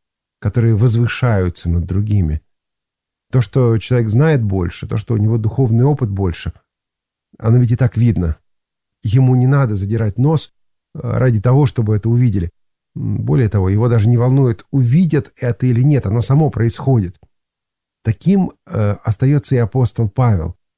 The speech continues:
Он проповедует именно так. "Да, с авторитетом".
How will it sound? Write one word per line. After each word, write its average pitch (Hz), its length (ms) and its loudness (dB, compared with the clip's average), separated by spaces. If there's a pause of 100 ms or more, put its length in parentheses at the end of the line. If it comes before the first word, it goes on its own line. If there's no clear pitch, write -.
(300)
Он 120 380 0
проповедует 131 540 0
именно 120 260 2
так. 95 280 -2 (320)
"Да, 156 400 0
с - 120 -4
авторитетом". 127 880 -2